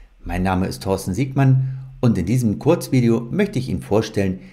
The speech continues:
wie Mandanten an zentraler Stelle über das Edison One-Click-Portal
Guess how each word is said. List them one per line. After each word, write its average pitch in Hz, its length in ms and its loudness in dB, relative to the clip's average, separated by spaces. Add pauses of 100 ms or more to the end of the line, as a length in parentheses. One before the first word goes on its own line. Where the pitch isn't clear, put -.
(260)
wie 92 100 -6
Mandanten 87 680 -2
an 127 100 4
zentraler 110 540 0
Stelle 101 360 0
über 107 280 -2
das 95 200 -4
Edison 120 340 0
One-Click-Portal 98 760 -2